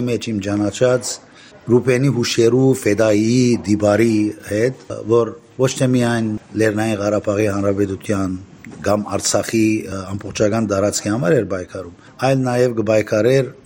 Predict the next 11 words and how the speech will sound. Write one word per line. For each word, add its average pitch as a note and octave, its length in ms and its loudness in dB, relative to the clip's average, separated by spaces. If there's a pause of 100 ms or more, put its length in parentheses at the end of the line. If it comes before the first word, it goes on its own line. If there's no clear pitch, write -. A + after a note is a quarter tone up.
ամբողջական A2+ 580 0
Հայաստան G#2 540 -2
ստեղծելու G#2 540 2
հեռանկարով, F2+ 680 -6 (220)
որտեղ A2+ 260 4
իր C3 160 2
խոսքերը A#2 540 2
վերհիշելով, A2 760 0 (720)
Արցախը D3 400 -2
ազատագրելը A#2+ 720 0 (360)
առանձնապես A2+ 760 -4